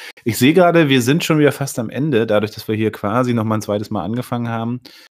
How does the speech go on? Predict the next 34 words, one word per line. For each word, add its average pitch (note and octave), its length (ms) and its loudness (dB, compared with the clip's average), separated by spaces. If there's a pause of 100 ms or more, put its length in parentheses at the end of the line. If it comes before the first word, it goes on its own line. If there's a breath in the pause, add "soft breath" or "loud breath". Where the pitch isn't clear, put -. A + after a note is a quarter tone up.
(120)
was G#2 160 -8
wir G#2 80 -2
aber G2 260 -4
euch F#2+ 200 -8
mitschneiden, G2+ 680 -2
weil F#2 140 0
wir F2 60 -10
wollten F2+ 260 -2
nicht F#2+ 180 -6
dieselben F2+ 320 -2
Gags F2 240 -8
noch D#2+ 100 -10
mal F2 220 -6
bringen. G#2+ 320 -4
Ich - 100 -20
glaub, - 140 -8
so F#2 80 -12
viele A2+ 160 -2
Gags - 240 -6
hatten - 180 -8
wir F#2 80 -2
dieses E2+ 260 -8
Mal F2 100 -6
auch - 160 -16
gar D#2+ 180 -10
nicht. A#2 180 -8 (800 loud breath)
Ähm, G#2 1300 2
sind G2+ 300 -2
wir E3 100 0
aber C#3+ 160 2
fast D3+ 260 -6
am A2 120 -8
Ende A#2 300 -4
angekommen. C3 760 -4